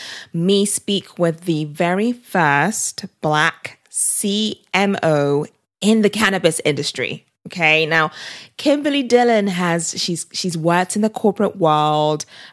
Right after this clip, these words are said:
um, with companies like P and G, um, and from there, I know that you moved on, or you worked within, you,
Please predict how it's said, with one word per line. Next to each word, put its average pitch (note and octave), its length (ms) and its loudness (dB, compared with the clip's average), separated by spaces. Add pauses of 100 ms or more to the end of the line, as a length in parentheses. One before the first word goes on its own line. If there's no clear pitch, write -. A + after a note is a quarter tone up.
um, D3 520 -2
with D#3 180 -6
companies G3+ 560 0
like C#3 240 -6
P F#3+ 260 0
and F3+ 160 2
G, E3+ 680 2
um, D3 460 -2 (360)
and F3+ 120 -2
from F3 280 -2
there, A#3 440 6
I F3 120 2
know F#3+ 500 4
that E3 200 0
you D#3+ 140 -2
moved E3+ 440 0
on, F3 340 2
or D#3+ 100 2
you D#3 160 0
worked E3 440 0
within, D3+ 400 0
you, C#3 100 -4